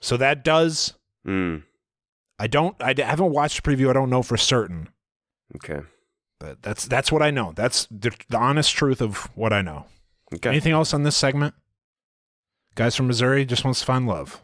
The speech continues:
Speaker 2: No, <laughs> that's, that's all this
Speaker 1: It's kind of
Speaker 2: was.
Speaker 1: the whole background.
Speaker 2: <laughs>
Speaker 1: Jesse Palmer. I'd like to talk a little bit about Jesse Palmer.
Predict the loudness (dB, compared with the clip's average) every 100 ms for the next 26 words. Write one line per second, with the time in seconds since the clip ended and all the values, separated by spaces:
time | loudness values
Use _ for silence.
0 | _ -2 0 0 -2 -2 0 0 0 -2
1 | 0 0 2 0 0 0 2 2 2 2
2 | 2 2 2 2 4 4 2 0 0 0
3 | -2 -2 0 -2 -2 -2 -4 -4 -6 -8
4 | -20 _ -20 -20 -20 _ _ -8 -2 2
5 | 2 2 0 0 -2 -2 -4 -2 0 0
6 | 0 0 0 0 -2 0 0 0 -2 0
7 | -2 -2 -4 -4 -4 -6